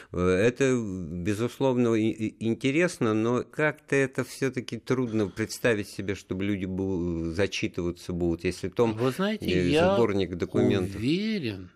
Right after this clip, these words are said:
Speaker 2: я уверен, что мы подготовим из того, что мы имеем, и из того, что щас получили, ещё один том, третий. Вот переписка его с женой. Конечно, я не всю эту переписку прочёл, вы понимаете.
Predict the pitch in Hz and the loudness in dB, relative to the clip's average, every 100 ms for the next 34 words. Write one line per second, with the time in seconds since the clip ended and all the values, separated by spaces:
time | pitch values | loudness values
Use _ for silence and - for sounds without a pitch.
0 | - 120 113 107 107 104 110 104 95 92 | -18 -6 -4 -2 -4 -4 -4 -4 -6 -10
1 | - - 117 131 127 107 123 - 143 127 | -12 -8 -4 -4 -4 -4 -6 -4 -2 -2
2 | 107 104 _ _ - - - - 117 113 | -4 -8 _ _ -8 -8 -6 -4 -4 -2
3 | 110 - - 101 104 98 87 _ _ - | -6 -8 -10 -6 -4 -6 -8 _ _ -8
4 | 107 104 98 101 147 190 _ 123 107 - | -4 -2 -4 -4 -6 -8 _ -4 -4 -4
5 | - 113 117 95 - - 90 - - - | -6 -4 -4 -6 -12 -14 -14 -16 -20 -18
6 | - - - 113 - - 117 117 - 180 | -18 -8 -4 -4 -4 -4 -2 -2 -2 -2
7 | 160 127 110 135 - - - 170 147 104 | -2 -2 0 0 0 -4 0 0 0 -2
8 | 90 - _ _ _ _ _ _ - 95 | -10 -14 _ _ _ _ _ _ -8 -8
9 | 85 - 117 139 135 - - 90 _ _ | -10 -8 2 4 4 0 -12 -16 _ _
10 | _ - 156 190 - 139 131 160 - 135 | _ -2 0 2 2 2 2 -4 -2 0
11 | 123 120 107 110 104 95 95 - _ - | 2 2 0 -4 -4 -6 -10 -14 _ -4
12 | 175 196 175 147 147 143 127 165 160 127 | -2 0 0 0 2 0 2 4 4 4
13 | 127 131 131 143 - 123 135 139 - 104 | 2 0 2 -2 -2 0 2 2 0 -6
14 | 95 98 104 120 127 98 - | -4 -6 -4 -2 0 -2 -6